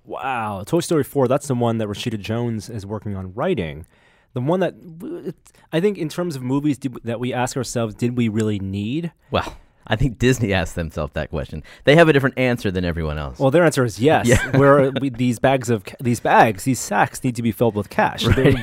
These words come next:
Speaker 1: we have a warehouse full of sacks, and we wanna convert it to ten warehouses full of cash.
Speaker 2: How else can we
Speaker 1: How
Speaker 2: get
Speaker 1: can
Speaker 2: all
Speaker 1: we
Speaker 2: the
Speaker 1: do
Speaker 2: money?
Speaker 1: it? Lasseter,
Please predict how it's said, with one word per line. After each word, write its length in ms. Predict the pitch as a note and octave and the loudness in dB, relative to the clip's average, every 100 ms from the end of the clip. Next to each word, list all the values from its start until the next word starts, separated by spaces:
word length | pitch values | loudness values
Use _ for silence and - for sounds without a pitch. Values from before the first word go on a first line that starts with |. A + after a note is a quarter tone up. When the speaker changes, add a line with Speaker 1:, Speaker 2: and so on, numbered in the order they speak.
| C3+ C#3 | -2 2
Speaker 1:
we 160 | C#3+ | 6
have 140 | D3+ C#3 | 8 6
a 40 | |
warehouse 480 | B2+ F#3 D#3+ B2 - | 6 6 8 6 6
full 120 | C3+ | 2
of 80 | A#2 | 2
sacks, 560 | - F#3+ B2+ G#2+ - - - - - | 2 4 4 2 -8 -14 -20 -14 0
and 100 | C#3 | 4
we 60 | |
wanna 160 | D3 C3+ | 4 2
convert 320 | C#3 B2 D3+ | 0 4 4
it 100 | C#3+ | 4
to 80 | B2 | 0
ten 360 | - - F#3 E3 | -8 -2 -2 0
warehouses 480 | A#2 A2 G#2 G#2 - | 0 -2 -4 -8 -6
full 180 | B2+ | -2
of 160 | A2 - | -2 -4
cash. 560 | - - C#3 D#2+ - - | -8 2 4 2 -10 -4
Speaker 2:
How 180 | F2+ | -2
else 200 | E2+ G2+ | -2 -2
can 100 | B2 | 0
we 60 | B2 | 4
Speaker 1:
How 140 | B2+ | 4
Speaker 2:
get 60 | C#3 | 6
Speaker 1:
can 60 | C#3+ | 8
Speaker 2:
all 60 | D3+ | 6
Speaker 1:
we 60 | |
Speaker 2:
the 60 | B2+ | 6
Speaker 1:
do 140 | D3 | 6
Speaker 2:
money? 120 | G3+ | 6
Speaker 1:
it? 80 | B3 - _ _ _ _ _ _ - | 4 -4 _ _ _ _ _ _ -12
Lasseter, 600 | G#2 C#3+ D#3 F3+ F3+ D#3+ | -2 0 4 8 8 6